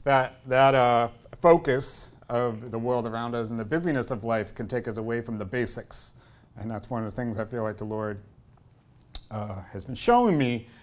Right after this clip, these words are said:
is getting back to the basics, getting back to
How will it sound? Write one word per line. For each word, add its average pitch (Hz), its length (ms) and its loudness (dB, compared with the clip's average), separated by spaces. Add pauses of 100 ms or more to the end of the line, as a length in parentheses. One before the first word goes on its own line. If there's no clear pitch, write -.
(120)
is 127 160 0
getting 139 260 -2
back 127 240 2
to 120 80 -8
the 104 100 -8
basics, 110 840 -4 (180)
getting 120 240 -6
back 117 320 -6
to 113 440 -4